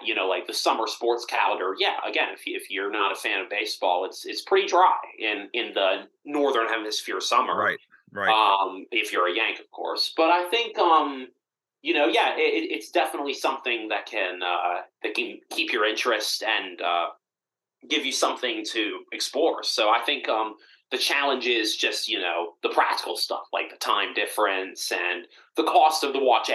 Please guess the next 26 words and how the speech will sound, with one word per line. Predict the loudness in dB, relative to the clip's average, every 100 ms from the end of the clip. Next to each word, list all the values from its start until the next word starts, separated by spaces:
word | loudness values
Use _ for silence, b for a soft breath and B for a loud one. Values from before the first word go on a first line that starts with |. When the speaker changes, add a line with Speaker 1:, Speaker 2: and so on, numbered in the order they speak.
| 0
Speaker 1:
F | 2
L | 4 6
app | 6 4 0
for | -4
some | -2 -2 -4
people. | -14 -6 0 2 0 2
But, | 2 2 0 -4 -2
you | 0
know, | 2 0 -4 _ -2
for | 0
the | 0
fanatics | -2 -4 -6 -8 -6 -4
like | -4
you | -6
and | -6 -4
me, | -4 -4
Craig, | -4 -4 -6
of | -10
course, | -8 -8 -8 -12
it's, | -16 -10
uh, | -8 -6 -8 -12 B B B
it's | -2 4
Speaker 2:
Yeah. |
Speaker 1:
all | 4 4
worth | 0 -2
it. | -10